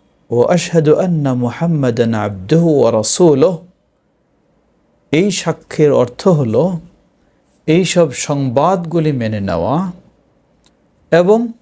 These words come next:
রাসূলুল্লাহ সাল্লাল্লাহু আলাইহি ওয়াসাল্লাম যা দিয়েছেন তা গ্রহণ করা। আল্লাহ বলেন, "ওয়া মা আতাকুমুর রাসূলু ফাখুযুহু ওয়া মা নাহাকুম আনহু ফান্তাহু।"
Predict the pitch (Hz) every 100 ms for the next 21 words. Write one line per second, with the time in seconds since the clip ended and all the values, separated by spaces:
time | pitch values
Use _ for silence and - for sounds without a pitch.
0 | _ _ _ _ _ _ _ 107 110 117
1 | - 135 113 104 113 147 160 160 143 135
2 | 151 147 156 165 143 143 160 147 147 135
3 | 113 113 139 170 165 185 185 - 196 180
4 | 131 113 107 92 92 - - - - -
5 | _ _ _ _ _ _ _ _ - 120
6 | 123 117 113 101 104 127 139 131 120 113
7 | 117 104 98 151 165 160 175 175 175 180
8 | 165 - 220 170 - 135 - 165 170 226
9 | 277 247 - _ _ _ _ _ _ 139
10 | 170 226 247 170 143 131 135 127 - 117
11 | 113 107 131 139 107 95 98 85 80 -
12 | - -